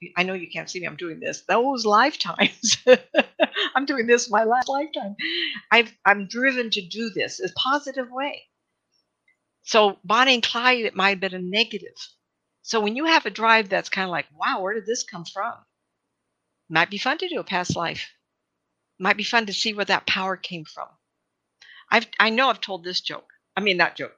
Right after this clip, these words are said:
storyline, no jokes here. Um, I did, um, a group in Placerville, and you drive through town, you go to where they had the mine,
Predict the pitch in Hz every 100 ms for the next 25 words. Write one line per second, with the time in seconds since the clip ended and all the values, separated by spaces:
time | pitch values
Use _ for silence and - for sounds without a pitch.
0 | - - 202 175 135 135 160 208 139 139
1 | - 139 160 _ _ _ _ _ - 185
2 | 180 170 180 180 208 185 165 151 - _
3 | _ _ _ - _ _ _ _ _ _
4 | _ - 151 185 208 208 170 151 - 175
5 | - 165 - - _ _ _ _ _ _
6 | _ _ _ 170 160 165 185 202 202 202
7 | 185 175 160 170 170 165 160 156 156 165
8 | 165 160 143 143 135 135 127